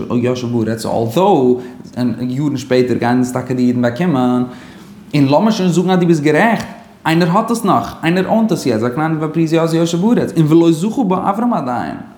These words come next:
אברהם האט דאך נאך נישט זאלche געווען, צו דער לאנד יעצט ישראל. סאו, דער גאנצער ארגומענט איז אויבער, ווייל וועגן דעם האבן די, האבן די רועה אברהם זיך געטאן האט מיט רועה לויט, און זיי ווארן דארט אין א גאנצע ריב. זאגט רש"י, זאגט דער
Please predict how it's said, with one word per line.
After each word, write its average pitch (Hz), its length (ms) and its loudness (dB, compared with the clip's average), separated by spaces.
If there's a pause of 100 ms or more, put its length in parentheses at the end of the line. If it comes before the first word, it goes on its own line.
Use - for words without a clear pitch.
אברהם 165 240 0
האט 165 120 -4
דאך - 80 -6
נאך 160 200 -2
נישט 151 160 0
זאלche 151 200 2
געווען, 131 340 0 (220)
צו - 180 0
דער 135 120 2
לאנד 127 200 2
יעצט 117 200 -4
ישראל. 120 280 -6
סאו, 160 120 -6
דער 165 140 -2
גאנצער 196 380 0
ארגומענט 160 300 -2
איז 139 100 0
אויבער, 127 260 0 (300)
ווייל 139 180 2
וועגן 147 240 2
דעם 170 320 0
האבן 143 220 0
די, 139 60 0 (460)
האבן 131 320 -2
די 127 80 2 (200)
רועה 147 440 2
אברהם 127 440 -2 (280)
זיך 123 180 -2
געטאן 131 320 0
האט 120 160 -2
מיט 120 160 -4
רועה 127 400 0
לויט, 131 280 0
און 120 80 -4
זיי 117 160 -4
ווארן 123 260 0
דארט 113 200 -2
אין 110 80 -4
א 107 60 -2
גאנצע 117 380 -4
ריב. 107 260 0 (920)
זאגט 185 240 0
רש"י, 123 340 -4 (260)
זאגט 160 280 0
דער 151 100 2